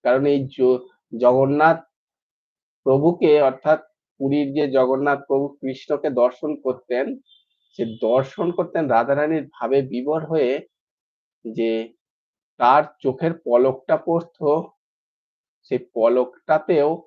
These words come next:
গোবিন্দ যেন বিরহে যেন জগৎ শূন্য মনে হতো।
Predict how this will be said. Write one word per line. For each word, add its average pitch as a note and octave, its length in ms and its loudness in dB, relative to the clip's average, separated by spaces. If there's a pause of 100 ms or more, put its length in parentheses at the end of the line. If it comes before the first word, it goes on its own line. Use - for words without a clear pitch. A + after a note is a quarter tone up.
(540)
গোবিন্দ D#3+ 640 0
যেন D#3 200 0 (200)
বিরহে D3 840 -2 (180)
যেন C3+ 300 -4
জগৎ C3 400 -2 (500)
শূন্য A3+ 460 4
মনে D#3+ 280 4
হতো। A2 280 -10